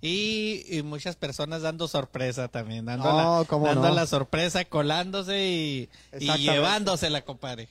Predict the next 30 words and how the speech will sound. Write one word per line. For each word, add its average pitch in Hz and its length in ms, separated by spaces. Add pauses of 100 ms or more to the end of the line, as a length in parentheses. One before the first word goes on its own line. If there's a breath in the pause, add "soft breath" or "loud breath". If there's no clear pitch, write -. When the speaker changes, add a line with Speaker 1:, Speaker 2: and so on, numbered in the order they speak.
(140)
Speaker 2:
Es 156 160
correcto. 165 640 (240 loud breath)
Pues, 190 200
amigo, 262 600 (1080)
mi 190 100
querido 233 600
troquero 220 360
que 220 120
le 202 100
truena 214 280
la 226 120
reversa, 196 480
la 180 180
R, 220 680
y 170 160
que 160 140
te 151 160
revienta 170 500
la 180 140
transmisión, 170 720
Speaker 1:
Sí. 135 180
Speaker 2:
como 160 220
dice 175 260
aquel 185 240
otro, 214 400 (380 loud breath)
este 202 280
fierro 220 280
es 208 40
muy 208 160
especial. 139 600